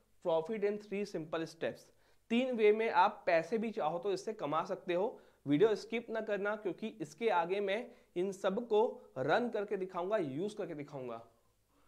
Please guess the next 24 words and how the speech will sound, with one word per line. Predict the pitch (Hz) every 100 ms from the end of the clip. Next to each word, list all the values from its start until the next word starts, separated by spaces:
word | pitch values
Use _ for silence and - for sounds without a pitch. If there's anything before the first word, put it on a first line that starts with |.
| _ -
देखिए, | 160 151
सबसे | 123 190 185 262
पहले | 233 220 220
आपको | 185 196 208
लॉगिन | 165 151 190
करना | 190 180 180 180
है, | 190 220 - _ _ 160
जो | 151
आपको | 156 190
हम | 185
एक्सेस | 160 - 190
देंगे, | 180 185 196 233 - - _ _ _ _ _ _ 143
मतलब | 151
आपके | 151 151
खुद | 190 196
के | -
ईमेल | 214 202
आईडी | 185 190
पे | 196
आएगा। | 185 170 180 240 - _ _ _ _ _ _ _
"चैट | - 196 226
जीपीटी | 202 220 220 208 247
technology | 240 196 196 185 226
will | 202 220